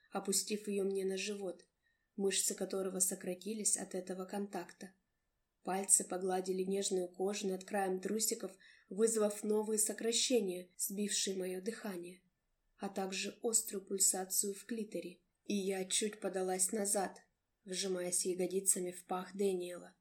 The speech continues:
Я была готова к тому, чтобы он бросил меня на постель, навалился сверху и без дальнейшего промедления взял меня,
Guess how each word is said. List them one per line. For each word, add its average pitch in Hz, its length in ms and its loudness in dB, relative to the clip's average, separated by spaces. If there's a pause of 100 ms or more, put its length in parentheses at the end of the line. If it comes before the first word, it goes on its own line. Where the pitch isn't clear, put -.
(460)
Я 277 160 6
была 220 260 6
готова 190 400 0
к 175 60 -14
тому, 185 480 -2
чтобы 185 380 0
он 185 140 6
бросил 190 420 6
меня 180 260 2
на 180 100 0
постель, 196 640 4 (420)
навалился 208 580 8
сверху 208 540 6
и 190 40 2
без 190 180 2
дальнейшего 202 600 4
промедления 196 720 2
взял 196 360 6
меня, 175 380 -2